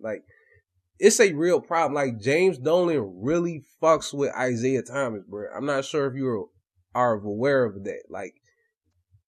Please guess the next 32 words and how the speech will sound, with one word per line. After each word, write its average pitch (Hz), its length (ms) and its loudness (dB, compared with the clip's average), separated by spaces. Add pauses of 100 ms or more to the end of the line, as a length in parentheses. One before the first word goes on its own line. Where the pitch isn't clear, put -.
(640)
like, 139 220 0
he 175 120 0
will 202 180 6
go 147 200 4
out 160 240 6
his 151 180 -2
way. 117 300 -2
Like, 92 280 -10
the 127 220 -4
only 214 340 6
other 190 260 4
dude 180 600 0
that 147 160 4
really 160 360 -4
fucks 156 320 -4
with 139 100 -10
somebody 147 500 -2
the 107 160 -6
same 139 460 -2
way 131 200 0
that 113 220 -2
James 123 320 0
Dolan 123 400 0
fucks 123 240 -2
with 107 200 -6 (200)
Isaiah 117 380 -2
Thomas 135 520 -2 (640)
is, 120 560 -2 (120)
um, 95 460 -6 (1700)
Barry 143 320 4
Bonds' 135 380 2
trainer, 107 440 -4